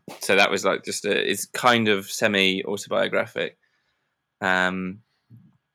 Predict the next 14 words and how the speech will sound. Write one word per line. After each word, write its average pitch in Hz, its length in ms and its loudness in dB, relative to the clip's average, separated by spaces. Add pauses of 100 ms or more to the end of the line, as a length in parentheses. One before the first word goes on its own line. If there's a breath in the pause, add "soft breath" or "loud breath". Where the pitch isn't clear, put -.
(180)
and 104 120 2
it 101 120 2
was 104 120 -2
when, 110 400 2
this 110 160 -2
was, 107 120 -4
like, 104 100 4
my 98 100 0
first 101 360 0
attempt 98 420 -4
at - 100 -10
trying 101 180 -6
to 98 100 -4
screenwrite. 98 720 -6